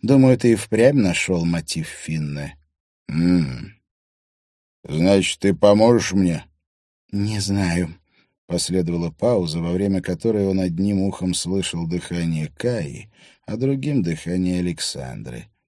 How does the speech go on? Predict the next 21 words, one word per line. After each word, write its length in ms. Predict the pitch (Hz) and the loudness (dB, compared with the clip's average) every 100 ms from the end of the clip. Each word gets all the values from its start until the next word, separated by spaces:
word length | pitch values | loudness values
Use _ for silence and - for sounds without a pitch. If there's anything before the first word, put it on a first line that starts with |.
| _ _ _ _ _ - | _ _ _ _ _ -8
"Судя 300 | - 135 127 | 0 2 4
по 160 | 127 120 | 4 6
голосу, 420 | 123 117 104 113 | 6 4 2 0
ты 140 | 117 | 2
лежишь, 520 | 110 113 104 202 202 | 2 2 2 -2 -4
Харри? 480 | - 92 80 80 - _ _ _ _ _ _ | -4 -2 -2 -4 -8 _ _ _ _ _ _
Ты 120 | 170 | 4
где, 200 | 147 139 | 6 6
дома?" 500 | 117 175 226 160 107 107 _ - - | 6 4 4 4 2 -4 _ -12 4
"Нет, 440 | 151 175 233 233 | 8 10 10 8
он 200 | 214 214 | 8 8
у 40 | 220 | 10
Александры!" — 1040 | 220 202 - - 208 254 226 196 196 185 - - | 10 8 6 8 10 10 10 10 10 8 4 -4
прогремел 680 | 123 127 110 107 87 92 160 | 4 4 6 2 4 2 0
голос 480 | 170 82 80 104 - | -2 -4 -4 -4 -4
Александры. 800 | 120 104 - 80 78 78 80 78 _ _ _ _ | -6 -6 -8 -6 -4 -4 -6 -8 _ _ _ _
"Кто 220 | - 98 | -6 -4
это 200 | - 73 | -4 -6
был?" 300 | 80 117 160 _ | -4 -4 -4 _
спросила 640 | - - 127 127 131 120 110 | -14 -4 -2 -2 0 -2 -4
Кая. 520 | 117 113 107 104 | -4 -4 -6 -10